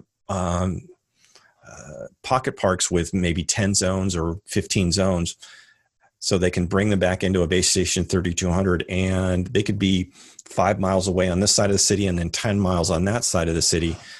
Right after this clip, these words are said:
It's bringing them all together into one controller because the, the base station thirty-two hundred can handle two hundred zones.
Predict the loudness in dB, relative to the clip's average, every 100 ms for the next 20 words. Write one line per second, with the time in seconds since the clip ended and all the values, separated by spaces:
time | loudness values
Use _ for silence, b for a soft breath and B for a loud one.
0 | B B -6 -2 0 0 0 2 2 0
1 | 0 0 2 0 0 0 2 0 0 -2
2 | 0 2 2 2 -2 b b b -4 -2
3 | 0 0 -4 _ _ -2 0 0 0 0
4 | 0 -2 0 -2 0 0 0 -2 -4 -4
5 | -2 -2 -2 -4 -4 -4 -2 0 -2 -4
6 | -6 -4 -4 -6 -12